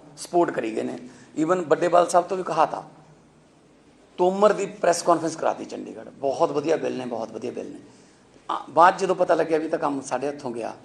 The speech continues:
ਫਿਰ ਉਹ ਅਸਤੀਫਾ ਦੇ ਕੇ ਕਹਿੰਦੇ ਜੀ ਬਹੁਤ ਘਟੀਆ ਬਿੱਲ ਨੇ, ਬਹੁਤ ਘਟੀਆ ਬਿੱਲ ਨੇ।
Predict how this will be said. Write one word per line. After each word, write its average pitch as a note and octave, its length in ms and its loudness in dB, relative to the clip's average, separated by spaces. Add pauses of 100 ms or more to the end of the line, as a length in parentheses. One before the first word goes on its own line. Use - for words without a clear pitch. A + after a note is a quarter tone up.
(400)
ਫਿਰ E3 160 4
ਉਹ D3+ 240 0
ਅਸਤੀਫਾ B2 340 -6
ਦੇ A2+ 140 -6
ਕੇ A#2 100 -10
ਕਹਿੰਦੇ A#2+ 240 -8
ਜੀ B2 60 -6
ਬਹੁਤ A2+ 360 -8
ਘਟੀਆ - 220 -10
ਬਿੱਲ G2 200 -14
ਨੇ, G2 100 -16
ਬਹੁਤ - 340 -16
ਘਟੀਆ G2+ 180 -18
ਬਿੱਲ - 140 -20
ਨੇ। - 80 -20